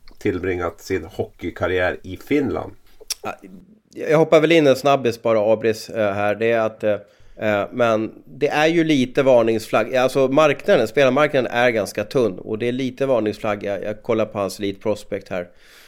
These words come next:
Speaker 2: Eh, den fantastiska hemsidan Elite Prospect där man får all information om spelarna. Det här var man ju tvungen att, att ringa förut eller kolla i pärmar eller vad man gjorde. Det,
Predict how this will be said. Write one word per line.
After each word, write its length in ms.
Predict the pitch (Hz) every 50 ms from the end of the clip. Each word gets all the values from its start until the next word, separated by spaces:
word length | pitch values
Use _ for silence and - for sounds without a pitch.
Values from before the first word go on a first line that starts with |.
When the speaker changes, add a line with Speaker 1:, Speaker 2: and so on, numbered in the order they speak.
| - - _ _ _ _ -
Speaker 2:
Eh, 340 | - 98 98 95 92 85 104
den 100 | 104 101
fantastiska 760 | - 107 95 95 - 123 113 - - 113 98 - - 110 98
hemsidan 460 | 98 104 92 95 - - 110 110 98
Elite 180 | 95 92 - -
Prospect 360 | - 95 95 - - 90 -
där 80 | 90
man 160 | 87 92 90 92
får 160 | - 107 98
all 140 | 98 95 98
information 480 | 95 - - - 98 - 101 98 101
om 60 | 92
spelarna. 460 | 92 - - 98 87 85 82 85 87 104 -
Det 60 | 101
här 160 | 95 98 101
var 120 | 110 113 107
man 120 | 110 110
ju 40 | 101
tvungen 320 | - - 101 95 95 90
att, 200 | 92 92 92 -
att 160 | - 117 104
ringa 360 | 110 120 117 107 107 117 131 131
förut 480 | - 135 120 110 107 110 107 107 -
eller 200 | 107 101 101 104
kolla 300 | 101 - 113 107 104 98
i 60 | 101
pärmar 440 | 98 - 107 107 95 92 95 98 107
eller 160 | 107 104 104
vad 80 | 101 101
man 120 | 101 101
gjorde. 240 | 98 98 98 - 95
Det, 200 | 95 98 104 104